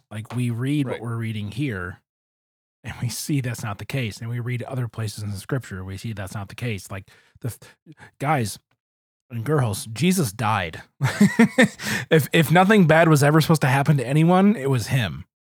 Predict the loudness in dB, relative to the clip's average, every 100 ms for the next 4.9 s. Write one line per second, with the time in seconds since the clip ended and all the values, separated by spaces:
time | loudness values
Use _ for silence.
0 | _ -4 -2 -2 -4 -2 -2 -4 -8 _
1 | -10 -2 -2 -4 -6 -6 -4 -2 0 2
2 | 2 0 -4 -2 0 0 -2 -4 -10 -8
3 | -8 -8 -8 -6 -4 -6 -4 -6 -6 -6
4 | 0 0 0 -4 -8 -6 -4 -4 -4